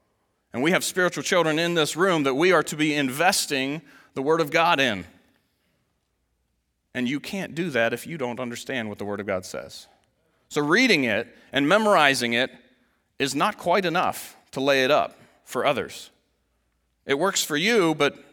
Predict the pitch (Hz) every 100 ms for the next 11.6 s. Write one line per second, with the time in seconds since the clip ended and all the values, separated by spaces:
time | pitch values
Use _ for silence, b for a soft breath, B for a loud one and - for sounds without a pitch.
0 | _ _ 135 175 202 139 131 135 127 -
1 | 147 156 131 110 107 123 170 139 139 143
2 | 151 135 - - 156 127 104 - b b
3 | b b _ 110 - 117 107 - 104 -
4 | - 101 73 - - _ _ _ _ -
5 | 147 165 156 143 147 160 160 143 127 170
6 | - 135 175 180 156 135 131 156 175 180
7 | 143 120 127 156 143 - 156 165 - 135
8 | 131 131 127 151 - - - _ _ _
9 | _ _ _ _ 113 143 143 - 123 -
10 | - _ 110 131 151 139 - 92 - 98
11 | 131 131 131 98 80